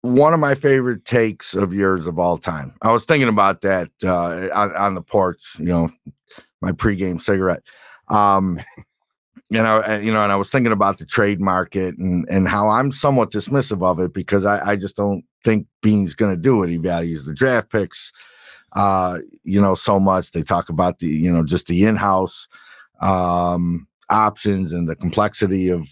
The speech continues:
of learning things, maybe more so on offense than defense. But I, I just, I write it off. And,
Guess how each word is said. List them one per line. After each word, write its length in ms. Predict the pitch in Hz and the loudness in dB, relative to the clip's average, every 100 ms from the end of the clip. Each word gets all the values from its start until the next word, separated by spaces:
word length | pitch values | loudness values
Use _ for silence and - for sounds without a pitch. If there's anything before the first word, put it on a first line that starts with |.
| - | -4
of 140 | 90 | 0
learning 380 | 92 107 101 90 | 2 2 2 -2
things, 340 | 98 92 85 | -4 -4 -4
maybe 220 | 87 85 82 | -2 2 4
more 240 | 78 80 | 4 2
so 240 | - 82 | 2 0
on 140 | 78 76 | 0 0
offense 480 | 78 80 85 78 - | 0 0 -2 -6 -4
than 120 | 80 | -2
defense. 440 | 85 85 78 78 | 0 0 -2 -4
But 240 | - 85 76 - - - - - _ | -2 -2 -2 -12 -20 -20 -20 -20 _
I, 160 | 120 120 | 0 2
I 80 | 120 | 0
just, 360 | 107 135 - - | 2 2 0 0
I 80 | 113 | 2
write 280 | 117 135 | 4 4
it 120 | 117 107 | 4 4
off. 380 | 113 98 85 | 4 4 2
And, 180 | 95 92 | 0 0